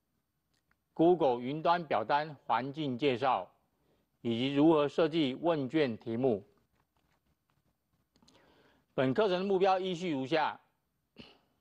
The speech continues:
分别为大家说明 Google 云端表单及其相关设定，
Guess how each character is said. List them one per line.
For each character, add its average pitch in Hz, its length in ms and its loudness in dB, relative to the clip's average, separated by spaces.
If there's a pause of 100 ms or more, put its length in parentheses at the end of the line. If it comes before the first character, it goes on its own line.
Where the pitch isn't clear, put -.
(800)
分 185 180 0
别 160 140 4
为 175 100 4
大 175 120 2
家 175 80 2
说 185 160 -2
明 147 280 -4 (280)
Google 160 520 2
云 143 240 -8
端 170 240 0
表 110 220 -2
单 151 360 -2
及 127 140 -12
其 135 160 -8
相 156 240 -4
关 156 220 -2
设 147 160 0
定， 135 320 -2